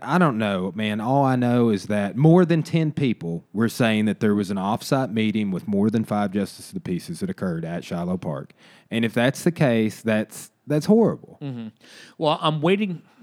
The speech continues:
Speaker 2: I'm waiting to hear on that, 'cause a lot of, the trouble is they have made claims that are verifiable. It was ten people who were absolutely crazy, staunchly anti-casino. And they were
Speaker 1: And then seven voted for it?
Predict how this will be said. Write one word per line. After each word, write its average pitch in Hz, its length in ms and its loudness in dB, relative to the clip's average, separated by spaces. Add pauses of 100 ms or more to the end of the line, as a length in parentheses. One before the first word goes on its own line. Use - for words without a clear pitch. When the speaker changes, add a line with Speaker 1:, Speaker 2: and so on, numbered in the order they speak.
(220)
Speaker 2:
I'm 127 160 -6
waiting 170 300 0
to 156 100 2
hear 131 280 -4
on 98 160 -10
that, 92 200 -18 (100)
'cause 120 140 -8
a 120 40 -4
lot 147 500 2
of, 151 260 -10
the 123 100 -8
trouble 175 460 -2
is 123 140 -2
they 139 120 -2
have 156 100 -2
made 139 220 -4
claims 123 380 -8
that 113 80 -10
are 101 80 -10
verifiable. 104 720 -14 (880)
It 131 160 0
was 123 220 -4
ten 180 580 -4
people 127 440 -8
who 117 100 -6
were 113 180 -8 (160)
absolutely 127 800 -2
crazy, 120 480 -4
staunchly 113 640 -8
anti-casino. - 960 -12 (260)
And 113 160 -6
they 110 60 -2
were 110 60 -6
Speaker 1:
And 95 140 -8
then 95 140 -6
seven 92 440 -8
voted 98 320 -6
for 120 280 -8
it? 117 100 -16